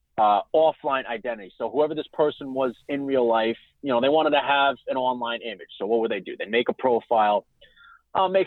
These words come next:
some posts, have some pictures up, and that was it. It was pi-, it was basically, it was an extension. And what we've seen over time, specifically since,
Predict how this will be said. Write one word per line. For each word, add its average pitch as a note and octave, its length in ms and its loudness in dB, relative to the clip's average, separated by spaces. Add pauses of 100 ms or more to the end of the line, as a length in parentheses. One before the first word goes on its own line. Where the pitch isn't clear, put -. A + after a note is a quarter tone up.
some F3 80 -4 (180)
posts, E3 220 2
have D3+ 220 -2
some D3 100 -18
pictures C#3 400 -12
up, C#3 180 -2 (760)
and B2 320 -6 (260)
that D#3+ 380 2
was F3 180 -4 (220)
it. E3+ 180 -6
It D#3 60 -6
was D3 140 -6
pi-, G3+ 280 -2
it D#3+ 80 0
was D#3 140 0
basically, E3+ 340 0
it D#3 60 -2
was D3+ 140 0
an D3 60 -4
extension. C#3+ 540 -2
And A2+ 80 -4
what F3+ 180 2
we've G3+ 140 2 (100)
seen G3 160 2
over F3 200 2
time, F3+ 400 0
specifically D3+ 720 -6 (160)
since, F3 240 2